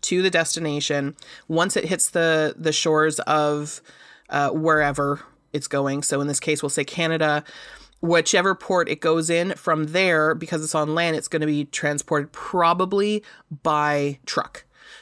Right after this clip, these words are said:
Basically, like, those containers will be emptied by truck after truck, like, however many containers they've got, they're gonna empty them into these big trucks. These, you know, you've seen them, the long haul,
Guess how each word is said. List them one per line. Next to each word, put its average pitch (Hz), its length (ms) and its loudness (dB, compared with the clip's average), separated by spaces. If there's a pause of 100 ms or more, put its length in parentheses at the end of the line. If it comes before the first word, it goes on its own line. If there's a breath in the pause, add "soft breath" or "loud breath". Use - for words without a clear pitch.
(140 loud breath)
Basically, 175 580 0
like, 147 380 0
those 170 260 0
containers 151 1120 -2 (380 loud breath)
will 165 160 2
be 160 240 0
emptied 156 640 -2
by 139 480 0 (380 soft breath)
truck 151 260 2
after 147 240 2
truck, - 200 -2
like, 160 140 2
however 160 260 2
many 156 180 -2
containers 151 560 -2
they've 139 220 -4
got, 156 340 2
they're 151 60 -6
gonna 147 140 -2
empty 143 280 -4
them 143 160 -4
into 156 260 -4
these 147 220 -4
big 151 260 -2
trucks. - 380 -2
These, 143 260 -4
you 202 140 -2
know, 175 100 0
you've 160 160 -2
seen 156 200 -2
them, 151 100 -2
the 151 80 0
long 151 240 0
haul, 151 440 0